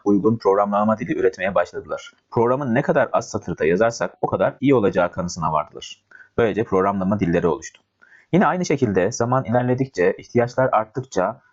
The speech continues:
bu da yetersiz hale gelmeye başladı. Programcılar aynı kodların tekrar tekrar yazıldığını gördüler. Bunu engellemek için de nesne denilen kavram önemli hale geldi.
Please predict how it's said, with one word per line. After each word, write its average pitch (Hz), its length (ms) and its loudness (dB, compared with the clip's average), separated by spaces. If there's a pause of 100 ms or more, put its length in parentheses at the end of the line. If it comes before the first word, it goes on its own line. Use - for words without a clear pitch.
(160)
bu 139 80 2
da 135 60 4
yetersiz 107 440 0
hale 90 220 0
gelmeye 85 360 -2
başladı. - 320 -8 (460)
Programcılar 104 600 0
aynı 120 240 -4
kodların 104 400 0
tekrar 120 360 -2
tekrar 113 300 -2
yazıldığını 98 480 0
gördüler. 80 560 -6 (200)
Bunu 127 140 4
engellemek 143 460 2
için 85 240 -4
de 120 160 2 (220)
nesne 131 320 0
denilen 87 320 -2
kavram 120 500 -2
önemli 120 300 0
hale 90 280 -2
geldi. - 280 -4